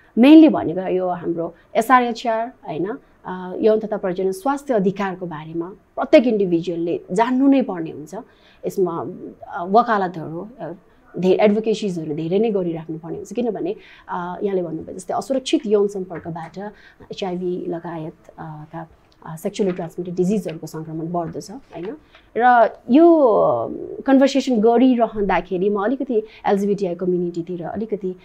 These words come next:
जोडिन चाहेँ। एलजिबिटिआई कम्युनिटीमा पनि specially हाम्रो, अ, गे मेनहरूमा, होइन, bisexual मेनहरूमा यो एचआइभीको जोखिम अझ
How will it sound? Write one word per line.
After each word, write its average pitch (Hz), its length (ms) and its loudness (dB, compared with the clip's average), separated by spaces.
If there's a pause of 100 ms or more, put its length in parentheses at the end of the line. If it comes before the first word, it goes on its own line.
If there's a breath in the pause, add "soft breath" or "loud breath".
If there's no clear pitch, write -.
(140 soft breath)
जोडिन 190 400 2
चाहेँ। 180 400 -10
एलजिबिटिआई 208 520 -2
कम्युनिटीमा 190 600 -2
पनि 196 320 -6
specially 202 480 -6 (400 soft breath)
हाम्रो, 175 440 -8
अ, 170 320 -10
गे 190 380 4
मेनहरूमा, 175 720 2 (200)
होइन, 196 220 -8
bisexual 185 500 -6
मेनहरूमा 175 640 -6 (320 soft breath)
यो - 60 -4
एचआइभीको 202 480 0
जोखिम 180 460 -4
अझ 190 160 -6